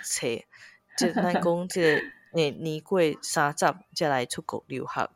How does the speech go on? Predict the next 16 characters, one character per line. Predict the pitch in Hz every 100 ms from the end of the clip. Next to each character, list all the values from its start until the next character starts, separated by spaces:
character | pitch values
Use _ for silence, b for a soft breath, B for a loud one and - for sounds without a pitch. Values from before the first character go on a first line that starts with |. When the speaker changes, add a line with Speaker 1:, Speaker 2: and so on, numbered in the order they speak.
| _ _ _
Speaker 1:
啊， | - 196
其 | 165
实 | - 190
我 | 208
家 | - 175
己， | 165 151 -
家 | 151
己 | 147
嘛 | 127 120
是 | - 123
较 | - 170
晚 | 170 160 156
三 | - 127
十 | 135 147
了 | 143 143
后 | -